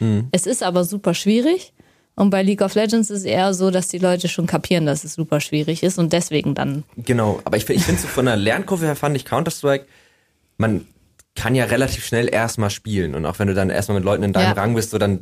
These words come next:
Speaker 1: okay, dann schießt du dich halt wirklich einfach nur ab. So, du hast noch keine Ahnung von, wo muss ich stehen, wo laufe ich längs, was, äh, hab ich auch immer noch nicht, ne? Hab ich, also
Speaker 2: Ja.
Speaker 1: ich bin auch nicht so der kompetitive Typ einfach. Ähm, und ich finde so bei League of Legends ist man am Anfang so, ja, keine Ahnung, ich kann ja irgendwie tausend Sachen, es gibt eine Milliarde Champions, ich weiß überhaupt nicht, was die können.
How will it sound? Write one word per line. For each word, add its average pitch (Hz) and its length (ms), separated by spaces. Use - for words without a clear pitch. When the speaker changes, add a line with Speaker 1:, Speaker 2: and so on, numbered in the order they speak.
Speaker 1:
okay, - 160
dann 101 180
schießt 135 240
du 110 60
dich 104 100
halt 98 140
wirklich 101 180
einfach 90 140
nur 87 160
ab. - 160
So, - 100
du 90 80
hast 95 180
noch 101 140
keine 101 280
Ahnung 98 280
von, 95 420
wo 104 140
muss 104 180
ich - 160
stehen, 104 360
wo 101 100
laufe 95 220
ich - 80
längs, 98 340
was, 98 80
äh, - 80
hab 92 240
ich 95 100
auch 101 80
immer 107 160
noch 92 160
nicht, 95 220
ne? 104 160
Hab 101 80
ich, 95 180
also 95 120
Speaker 2:
Ja. 175 80
Speaker 1:
ich - 80
bin 104 160
auch 92 100
nicht 107 160
so 107 80
der 95 120
kompetitive 98 580
Typ 117 180
einfach. 92 320
Ähm, 101 240
und 104 80
ich 101 100
finde 127 160
so 120 80
bei 104 120
League 107 180
of 110 100
Legends 117 300
ist - 60
man 110 100
am 98 80
Anfang 120 320
so, 104 260
ja, 90 180
keine 101 240
Ahnung, 120 340
ich - 240
kann 117 180
ja 110 80
irgendwie 107 180
tausend 110 320
Sachen, 127 180
es 101 80
gibt - 220
eine 127 240
Milliarde 139 380
Champions, 104 520
ich 95 140
weiß 92 140
überhaupt 98 340
nicht, 151 160
was 127 140
die 131 100
können. 98 320